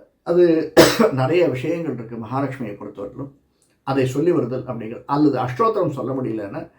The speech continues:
அவள் மகாலட்சுமியினுடைய காயத்ரி இருக்கு, அந்த காயத்ரி நூத்தி எட்டு முறை நூத்தி எட்டு நாட்கள் சொல்லி வந்தோம்னா,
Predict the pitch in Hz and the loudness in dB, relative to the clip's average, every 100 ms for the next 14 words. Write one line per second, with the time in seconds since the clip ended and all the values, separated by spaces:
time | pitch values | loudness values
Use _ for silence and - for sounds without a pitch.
0 | _ - - _ - _ _ 151 - - | _ -20 -20 _ -20 _ _ -4 -4 -2
1 | 127 127 196 196 - 147 135 127 120 127 | -2 0 0 -2 -2 -2 0 0 0 -6
2 | 127 190 202 147 98 92 - - 135 120 | -4 2 2 0 -6 -8 -14 -10 -6 -6
3 | 110 120 214 247 - 135 123 135 220 269 | -6 -6 -2 -2 -2 -2 -2 -2 -2 -4
4 | - 220 175 127 123 117 180 143 151 220 | -6 0 2 2 -4 0 0 0 0 -2
5 | - - 170 135 117 110 131 180 175 - | -4 -2 0 0 -2 -6 -4 -2 -4 -6
6 | - 131 160 117 110 - 131 | -4 -2 0 -2 -8 -16 -18